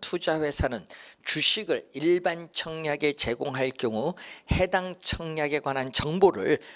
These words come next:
부동산 투자회사 정보 시스템에 공개하여야 한다. 이건 작년에 신설된 조문. 자, 십오 조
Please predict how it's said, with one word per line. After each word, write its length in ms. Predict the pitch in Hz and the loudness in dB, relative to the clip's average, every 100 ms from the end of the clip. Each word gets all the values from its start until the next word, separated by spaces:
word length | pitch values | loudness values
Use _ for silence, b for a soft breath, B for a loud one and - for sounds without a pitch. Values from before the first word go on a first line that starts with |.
| B | B
부동산 500 | - 139 156 151 143 - | -2 0 2 0 -2 -2
투자회사 640 | - 143 131 123 - 113 | -4 2 2 2 0 -2
정보 440 | - 131 143 151 | -4 -6 -4 -4
시스템에 360 | 147 135 - 123 | -4 -6 -6 -8
공개하여야 680 | - 117 123 113 110 - 107 | -8 -8 -4 -2 -2 -2 -6
한다. 160 | - | -4
이건 180 | 135 139 | -4 -2
작년에 540 | - 131 151 147 147 139 - - _ _ _ - | -4 -6 -6 -4 -4 -6 -14 -20 _ _ _ -4
신설된 640 | - - 196 147 123 104 | 0 0 0 -4 -4 -6
조문. 260 | - - - - _ _ _ B B B B B B | -6 -10 -12 -20 _ _ _ B B B B B B
자, 140 | - - | -4 2
십오 380 | - - 220 202 | 4 4 4 4
조 160 | - | 0